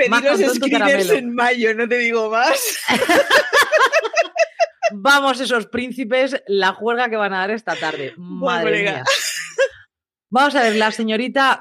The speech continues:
Speaker 1: Felicia Rashad, que la conocimos todos en la hora de Bill Cosby, es la, la hermanísima de, de la que estamos viendo en Anatomía de Grey, que para nada en absoluto, la, la que era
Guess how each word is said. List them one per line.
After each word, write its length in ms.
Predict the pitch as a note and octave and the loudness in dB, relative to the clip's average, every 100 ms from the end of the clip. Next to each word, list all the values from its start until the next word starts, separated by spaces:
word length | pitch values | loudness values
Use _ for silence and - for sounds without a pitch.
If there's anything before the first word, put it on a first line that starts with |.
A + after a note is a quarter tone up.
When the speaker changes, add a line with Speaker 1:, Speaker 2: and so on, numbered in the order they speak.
| - | -4
Speaker 1:
Felicia 360 | G#3+ A3+ B3+ | -6 -4 -2
Rashad, 520 | A3 F#3+ - A3 F#3 G3+ | -2 -2 -2 0 0 -2
que 100 | - | -6
la 140 | C#3+ C3+ | -4 -4
conocimos 460 | C3+ B2+ D3+ D3 | -6 -10 -12 -10
todos 480 | D3 C#3 C#3+ A2 - | -6 -4 -2 -4 -8
en 180 | - B2+ | -8 -4
la 120 | A#2+ | -2
hora 160 | C3 D3 | -2 -2
de 100 | C#3 | -2
Bill 200 | C3 B2+ | -2 -4
Cosby, 380 | G3+ A3+ B3 F3+ | -4 -4 -2 0
es 200 | C#3+ D3+ | -2 -2
la, 420 | C#3 C3+ B2 A2+ | -2 0 0 -2
la 200 | - C3+ | -4 -4
hermanísima 840 | C3 C#3 C3 D#3 F3 F3 D3+ B2 C#3 | -4 -4 -6 -6 -8 -6 -2 -2 -4
de, 400 | D3 C#3+ C3+ C3 B2+ A#2+ A2+ G#2+ _ _ _ | -4 -2 -2 -4 -6 -8 -10 -16 _ _ _
de 560 | C#3 C#3 C3+ B2+ B2 A#2+ | -8 -2 0 0 -2 -2
la 220 | A#2+ A#2+ | -4 -4
que 120 | C3 | -4
estamos 300 | B2+ C3+ C3+ | -6 -6 -6
viendo 220 | C#3 C#3 | -6 -6
en 60 | C#3 | -4
Anatomía 420 | C3+ C3+ C3+ C3 | -4 -6 -6 -6
de 100 | B2+ | -4
Grey, 200 | C3+ F3 | -4 -4
que 120 | D3+ | -6
para 320 | A#2+ A2 G#2 G2+ | -4 -4 -4 -4
nada 200 | B2 C#3 | -4 -4
en 80 | |
absoluto, 300 | C3 - C#3 | -6 -6 -4
la, 140 | C3+ A2+ - | -4 -6 -8
la 200 | B2 A#2 | -8 -8
que 100 | A#2+ | -6
era 340 | B2 A#2 A2 | -4 -2 -2